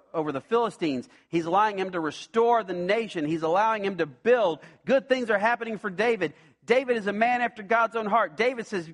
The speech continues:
"God likes me. Let's go get the ark. Let's bring the Ark of the Covenant out of Abinadab's house, and let's bring it back into the temple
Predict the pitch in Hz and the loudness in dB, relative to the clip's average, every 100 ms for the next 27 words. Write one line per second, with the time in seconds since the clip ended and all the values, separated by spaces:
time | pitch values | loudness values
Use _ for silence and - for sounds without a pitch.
0 | 147 240 262 190 175 196 277 233 - 180 | 0 2 2 -2 2 2 2 -2 -14 -4
1 | 175 117 - _ _ _ _ 170 262 - | -4 -4 -10 _ _ _ _ 0 0 0
2 | 254 185 220 214 185 196 127 - - - | -2 0 -4 0 4 4 2 -4 -20 -2
3 | 226 - 156 175 277 277 247 247 240 202 | -2 -2 -6 -2 0 2 4 4 2 -6
4 | - 214 196 185 147 _ _ _ 226 320 | -2 -2 0 -8 -10 _ _ _ 4 4
5 | 302 247 190 233 196 226 196 196 196 190 | 2 0 0 0 2 2 2 0 0 0
6 | - - - 190 196 226 - 160 247 214 | -6 -20 -4 -2 0 -2 -2 -2 -2 -2
7 | 160 139 269 294 262 - 240 190 - 220 | -6 2 2 2 -4 -6 -6 -8 -4 -4
8 | 180 202 185 | 0 -2 -2